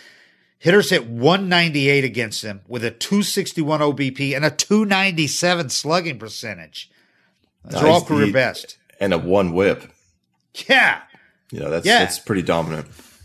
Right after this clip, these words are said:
Speaker 1: So he started the season in their bullpen, made two appearances, both against the Dodgers, then made his first start.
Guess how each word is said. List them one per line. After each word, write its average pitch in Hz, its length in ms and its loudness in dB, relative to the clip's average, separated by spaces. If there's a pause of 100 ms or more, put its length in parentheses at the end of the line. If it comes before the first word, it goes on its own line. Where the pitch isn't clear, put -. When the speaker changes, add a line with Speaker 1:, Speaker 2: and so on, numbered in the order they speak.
(160)
Speaker 1:
So 160 160 2
he 202 120 0
started 208 340 4
the 143 60 -6
season 170 380 -2
in 147 100 0
their 147 140 2
bullpen, 151 420 2
made 135 180 0
two 196 140 4
appearances, 156 540 0
both 151 220 2
against 151 240 -2
the 139 60 -10
Dodgers, 113 640 -2
then 139 200 -2
made 151 140 4
his - 120 -8
first 170 220 -2
start. 135 440 0